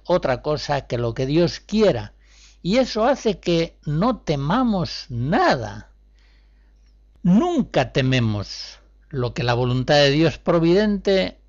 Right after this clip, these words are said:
haya dispuesto para nuestra vida, en el futuro, en el momento presente. Bien dice el salmista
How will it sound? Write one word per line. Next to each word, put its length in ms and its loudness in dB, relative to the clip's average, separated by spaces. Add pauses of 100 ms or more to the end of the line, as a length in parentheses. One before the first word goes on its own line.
(160)
haya 360 0
dispuesto 1120 -2 (100)
para 240 -2
nuestra 440 -2
vida, 500 -2 (160)
en 120 -8
el 120 -2
futuro, 720 0 (120)
en 120 -4
el 140 -2
momento 540 -2
presente. 760 -2 (1400)
Bien 400 2
dice 640 0
el 200 -4
salmista 920 0